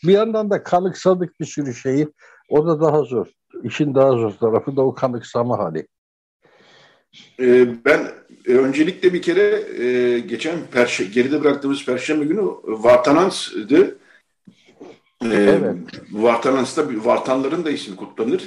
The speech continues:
Speaker 2: Senin şahsında oğlunun ismini kutlayayım.
Speaker 1: <laughs> Teşekkür ederim. Sağ olasın.
Speaker 2: E, bu hafta bizim gelenekler açısından yoğun bir hafta. Pa-, yarın da Paragentan, yani Büyük Periz öncesindeki son gün. E, işte Paragentan bir tür, e,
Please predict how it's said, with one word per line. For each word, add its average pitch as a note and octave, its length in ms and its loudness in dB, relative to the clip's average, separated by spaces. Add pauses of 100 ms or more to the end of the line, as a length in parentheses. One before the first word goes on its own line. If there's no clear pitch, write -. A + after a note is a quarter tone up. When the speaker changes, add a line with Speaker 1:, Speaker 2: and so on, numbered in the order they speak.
(100)
Speaker 2:
Senin A#2+ 280 -6
şahsında B2 560 0
oğlunun C3 380 -2
ismini C#3 300 -6
kutlayayım. C#3 500 -2 (420)
Speaker 1:
<laughs> - 440 -6
Teşekkür C3 560 0
ederim. B2+ 440 -2 (120)
Sağ C3+ 160 0
olasın. G#2 480 -4 (1200)
Speaker 2:
E, G#2+ 140 -2
bu B2 120 4
hafta B2+ 400 4
bizim C#3 260 0
gelenekler C3 440 0
açısından C#3+ 420 -2
yoğun D3+ 320 -4
bir D3 80 -2
hafta. C3+ 220 -6
Pa-, C3 340 -8
yarın C#3 380 2
da G#3 140 -2
Paragentan, C#3+ 640 -4
yani A#2+ 340 -6
Büyük C#3 280 -6
Periz B2 260 -2
öncesindeki A#2+ 880 -4 (720)
son C#3+ 340 0
gün. F3 340 0
E, A2+ 320 0
işte A#2 200 -6
Paragentan B2 680 -2
bir D3+ 100 -12
tür, D#3 340 -6
e, A#2 380 -2